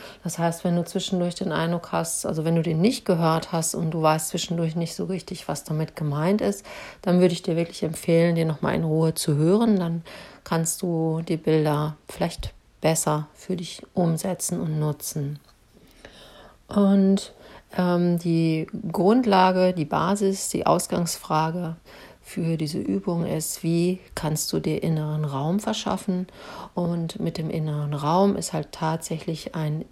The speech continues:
Empfinden für den inneren Raum gemeint, wie zum Beispiel, ähm, dass man merkt, man ist in gewisser Weise dicht. Also, dass man die Dichte, ähm, dass man der eine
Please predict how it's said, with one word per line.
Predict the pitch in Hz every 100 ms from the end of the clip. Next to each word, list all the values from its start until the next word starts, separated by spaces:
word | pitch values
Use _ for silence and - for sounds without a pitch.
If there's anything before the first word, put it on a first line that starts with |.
| _
Empfinden | - 160 - - 202 214 190 165
für | - -
den | 170 165 -
inneren | 165 160 156 156
Raum | 147 156 151 156 147 - - - - - -
gemeint, | 170 160 160 196 214 214 -
wie | 165
zum | - 165
Beispiel, | 151 156 - 165 160 151 156
ähm, | 156 147 147 147
dass | 160 -
man | 151 147 147 -
merkt, | - 160 151 156 165 -
man | 156 156
ist | 160 -
in | - 165 156
gewisser | 151 165 - 160
Weise | 147 143 147 151 151 - - _ -
dicht. | 151 175 170 - - - - - - - - - -
Also, | 156 151 151
dass | 151 147 151
man | 147
die | 147 143 -
Dichte, | 208 - - 180 180 - - - _ -
ähm, | 160 156 156 151 156 -
dass | 160 -
man | 156
der | 156 151 156 156
eine | 160 151 156 151 151